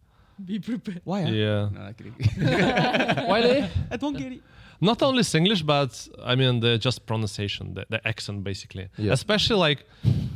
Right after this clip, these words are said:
Speaker 3: for you, like, with you guys, it's fine. Maybe I, I understand you well because I've been here for five years.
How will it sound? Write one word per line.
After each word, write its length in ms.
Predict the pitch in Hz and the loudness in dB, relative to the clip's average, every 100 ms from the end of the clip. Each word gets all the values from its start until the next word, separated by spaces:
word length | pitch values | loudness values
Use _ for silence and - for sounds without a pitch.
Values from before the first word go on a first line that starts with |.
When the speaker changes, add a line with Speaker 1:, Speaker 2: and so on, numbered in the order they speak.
| - | -4
Speaker 3:
for 160 | - 151 | 2 4
you, 220 | 180 - | 4 2
like, 300 | 143 131 - | 2 2 4
with 160 | 131 127 | 4 6
you 80 | |
guys, 260 | 131 131 - | 4 4 0
it's 100 | 120 | -6
fine. 380 | - 110 117 123 | 0 2 2 4
Maybe 240 | 160 170 | 4 4
I, 100 | 156 - | 2 2
I 80 | 120 | 2
understand 380 | 123 - 131 | 2 2 2
you 100 | 123 | 4
well 160 | 113 117 | 4 2
because 300 | 117 113 - | 0 -4 -2
I've 240 | 107 101 | -2 -2
been 100 | 98 | -4
here 160 | 92 110 | -4 -6
for 140 | - | -6
five 240 | 95 101 - | -8 -6 -2
years. 260 | 127 151 | -2 -2